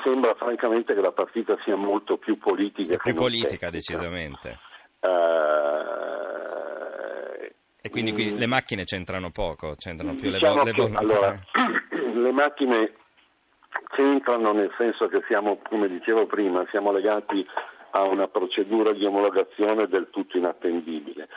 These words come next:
Speaker 1: L'Unione Europea ne sta mettendo a punto una nuova, eh, che dovrebbe cominciare a entrare in vigore verso la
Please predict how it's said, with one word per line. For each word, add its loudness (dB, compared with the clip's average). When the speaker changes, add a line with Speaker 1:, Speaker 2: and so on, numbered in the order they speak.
Speaker 1:
L'Unione 4
Europea 2
ne -2
sta -2
mettendo -2
a -4
punto -4
una -2
nuova, 0
eh, 2
che 0
dovrebbe 0
cominciare -2
a 2
entrare 0
in 0
vigore 2
verso 0
la 0